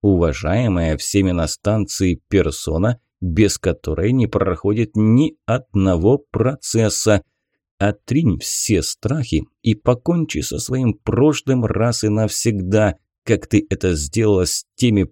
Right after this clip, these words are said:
парнями своей лопатой. Оторва, заворожённая словами командира, подняла пистолет,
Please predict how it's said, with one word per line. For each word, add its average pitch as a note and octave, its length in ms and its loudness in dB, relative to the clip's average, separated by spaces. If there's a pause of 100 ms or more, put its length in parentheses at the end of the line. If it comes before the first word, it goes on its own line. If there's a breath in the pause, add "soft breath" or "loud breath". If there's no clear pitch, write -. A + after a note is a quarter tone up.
(120)
парнями G#2 680 0
своей A2 680 0
лопатой. F#2+ 1040 0 (960)
Оторва, F3 680 0
заворожённая C#3+ 880 0
словами B2 440 0
командира, G2 840 0 (140)
подняла F#2+ 560 2 (140)
пистолет, F#2+ 720 -4